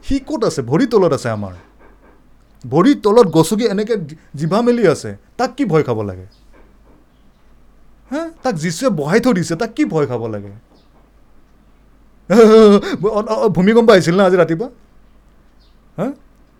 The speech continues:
মই কি কৰি আছিলো এইটো মই? অ, এইখিনিতে কিবা এটা কৰি আছিলো মই। হুম। ভূমিকম্প, I want, কি মই কিবা এটা কৰি আছো, নাজানো দে, মই কিবা এটা কৰি আছিলো এইখিনিতে। তাতে ৰ-, ৰছীডাল লৰি আছে আৰু টিংখন মানে গ্ৰিং, গ্ৰিং, গ্ৰিং কৰিছে চাউণ্ড, হে। মই লগে লগে কি কৈছো?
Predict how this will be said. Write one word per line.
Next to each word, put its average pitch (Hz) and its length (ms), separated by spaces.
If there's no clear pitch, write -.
মই 147 140
কি 190 120
কৰি 143 180
আছিলো 113 160
এইটো 113 120
মই? 165 120
অ, 165 60
এইখিনিতে 170 240
কিবা 170 180
এটা 196 120
কৰি 170 200
আছিলো 110 200
মই। 98 120
হুম। 160 240
ভূমিকম্প, 226 520
I - 0
want, 233 200
কি 285 100
মই 277 160
কিবা - 400
এটা 339 80
কৰি 240 240
আছো, 156 160
নাজানো 170 320
দে, 151 80
মই 151 80
কিবা 226 120
এটা 214 80
কৰি 208 220
আছিলো 127 200
এইখিনিতে। 107 220
তাতে 190 120
ৰ-, 170 340
ৰছীডাল 214 280
লৰি 185 280
আছে 107 200
আৰু 143 180
টিংখন 190 300
মানে 190 160
গ্ৰিং, 127 380
গ্ৰিং, 139 200
গ্ৰিং 143 200
কৰিছে 123 280
চাউণ্ড, 113 280
হে। 107 100
মই 247 80
লগে 247 160
লগে 247 120
কি 202 80
কৈছো? 135 220